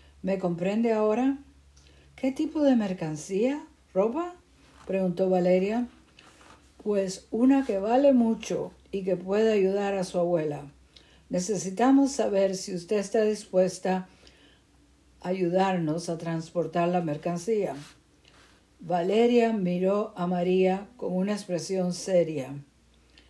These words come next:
Espere, ¿usted quiere que le transporte drogas sobre mi persona? De ninguna manera.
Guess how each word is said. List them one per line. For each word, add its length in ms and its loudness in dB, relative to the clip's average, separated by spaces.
Espere, 720 0
¿usted 380 -6
quiere 380 2
que 100 -2
le 140 2
transporte 920 -4
drogas 880 -2
sobre 320 -4
mi 160 0
persona? 720 -2
De 160 0
ninguna 540 2
manera. 720 0